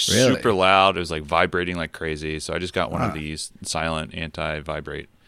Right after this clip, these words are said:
Speaker 1: Oh yeah, yeah. I
Speaker 2: fans
Speaker 1: got,
Speaker 2: on
Speaker 1: I got
Speaker 2: Amazon.
Speaker 1: some. Yeah, I got the, I got the Corsair ones for, for my, um, for my case.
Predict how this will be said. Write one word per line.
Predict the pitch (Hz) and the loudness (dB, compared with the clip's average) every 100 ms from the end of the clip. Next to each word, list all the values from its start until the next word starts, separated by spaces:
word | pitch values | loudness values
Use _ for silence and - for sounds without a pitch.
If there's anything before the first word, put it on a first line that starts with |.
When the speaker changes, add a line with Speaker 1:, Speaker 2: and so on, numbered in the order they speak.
| _ _ - | _ _ 2
Speaker 1:
Oh | 123 113 | 4 4
yeah, | 104 104 | 4 2
yeah. | 82 78 | 0 0
I | |
Speaker 2:
fans | 104 | 2
Speaker 1:
got, | 120 | 2
Speaker 2:
on | 76 - | 0 0
Speaker 1:
I | |
got | 107 110 | 2 2
Speaker 2:
Amazon. | 78 | 2
Speaker 1:
some. | 107 95 95 92 - _ | 0 2 0 -4 -10 _
Yeah, | 101 95 | -4 -2
I | 98 | 0
got | 107 | -2
the, | 95 - | -4 -4
I | |
got | 98 104 - 104 | -2 -2 -4 -6
the | 101 | -6
Corsair | - 101 - 98 95 | -2 -2 0 -2 -2
ones | 90 92 - | -4 -6 -8
for, | 98 95 92 - _ _ _ _ _ _ _ _ | -4 -4 -4 -10 _ _ _ _ _ _ _ _
for | - | -4
my, | 98 95 95 | -2 -2 -2
um, | 95 92 92 90 85 - _ _ | -4 -6 -8 -8 -10 -14 _ _
for | 101 | -6
my | 90 87 95 - - | -4 -6 -12 -18 -8
case. | 90 - - | -8 -8 -18